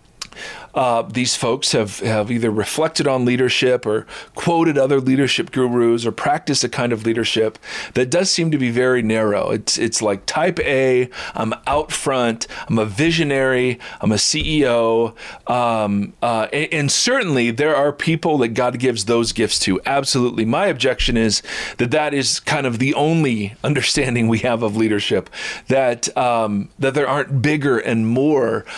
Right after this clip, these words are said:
understandings of leadership, so that senior pastors can, can exist in,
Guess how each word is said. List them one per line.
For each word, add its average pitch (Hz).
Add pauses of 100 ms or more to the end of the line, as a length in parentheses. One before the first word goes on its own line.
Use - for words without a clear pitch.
(100)
understandings 120
of 104
leadership, 113
so 131
that 117
senior 135
pastors 123 (360)
can, 143
can 135
exist 117
in, 117